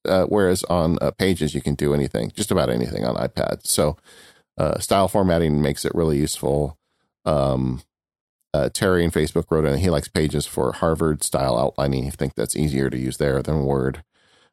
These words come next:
Um, I, I think the I O S app in general is superior to all the other options we've talked about on the show. They,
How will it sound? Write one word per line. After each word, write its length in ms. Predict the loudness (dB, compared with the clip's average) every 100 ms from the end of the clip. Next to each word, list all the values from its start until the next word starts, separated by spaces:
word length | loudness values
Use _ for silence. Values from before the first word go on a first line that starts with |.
| -4
Um, 320 | 0 0 -2 _ -4
I, 360 | 0 2 2 2
I 140 | 2
think 200 | 2 2
the 120 | 4
I 160 | 4 4
O 100 | 4
S 120 | 2
app 200 | 2 2
in 120 | 0
general 520 | 2 2 2 2 -2 -2
is 160 | 0 0
superior 680 | -4 0 2 2 2 -2 -4
to 280 | 0 0 2
all 180 | 2
the 160 | 2 2
other 260 | 2 2 2
options 360 | 0 0 -4 -4
we've 140 | -6
talked 240 | -4 -6 -4
about 180 | -4
on 120 | -4 -6
the 80 |
show. 260 | -4 -2 0
They, 240 | 0 -2